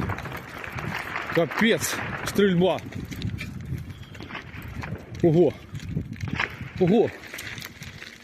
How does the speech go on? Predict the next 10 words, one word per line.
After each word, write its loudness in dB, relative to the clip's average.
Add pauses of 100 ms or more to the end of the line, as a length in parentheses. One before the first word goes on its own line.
(540)
Дрон 8
літає! 4 (2750)
Дрон 8
літає, 4
треба, 4
треба 4
ховатися! 4 (880)
чую, 8
дрон 6
літає! 2